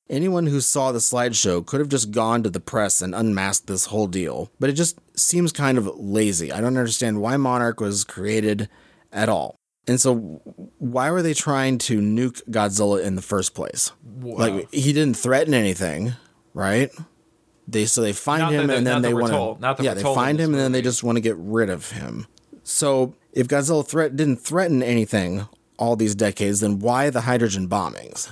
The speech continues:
Speaker 1: And then also why all of the atomic tests in Nevada? I don't, you know,
Speaker 2: <laughs>
Speaker 1: there were other nuclear tests all over the world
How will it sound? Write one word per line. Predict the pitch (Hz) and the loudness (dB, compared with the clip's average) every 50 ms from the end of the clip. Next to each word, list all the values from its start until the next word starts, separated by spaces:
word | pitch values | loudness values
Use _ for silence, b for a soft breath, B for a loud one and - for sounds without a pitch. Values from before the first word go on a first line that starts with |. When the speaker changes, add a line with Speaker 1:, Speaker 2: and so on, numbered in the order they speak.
| - _ _ _ - | -16 _ _ _ -4
Speaker 1:
And | 113 | 0
then | 117 117 | 0 2
also | 120 120 117 120 113 | 2 2 2 2 2
why | 107 110 113 117 120 117 | 2 2 2 2 2 2
all | 113 107 113 117 | 2 2 2 2
of | 110 98 | 2 0
the | 101 95 95 | 0 -2 -2
atomic | 92 - 120 113 107 101 92 - | -2 0 0 2 2 0 0 0
tests | - 110 104 98 - - - | 0 0 2 2 2 2 0
in | 92 87 | 0 -2
Nevada? | 87 85 85 92 92 92 87 67 62 80 98 104 - _ _ _ _ - | -2 -2 0 0 0 0 0 -2 -4 -8 -10 -12 -16 _ _ _ _ -6
I | 85 87 | -4 -2
don't, | 87 90 90 - - - - - _ _ - | 0 0 -2 -4 -6 -12 -20 -20 _ _ -6
you | 90 90 | -4 -2
know, | 80 76 73 - 104 - _ - | -2 -2 -4 -6 -8 -12 _ -2
Speaker 2:
<laughs> | 160 160 180 160 160 151 135 - | 0 2 2 2 2 2 0 -2
Speaker 1:
there | 170 120 120 127 120 | -2 0 2 2 2
were | 117 107 104 85 62 | 2 2 0 -2 -4
other | - 117 120 117 104 | -4 0 2 2 4
nuclear | 104 110 104 - 107 95 90 | 4 2 2 0 0 -2 0
tests | - - 117 110 101 - - - - | 0 0 2 2 2 2 0 0 -2
all | - - 110 110 104 | -2 2 2 4 4
over | 101 98 95 | 2 0 -2
the | 87 92 | -4 -2
world | 95 101 101 95 85 82 82 82 - | 0 2 2 2 0 -2 -4 -6 -10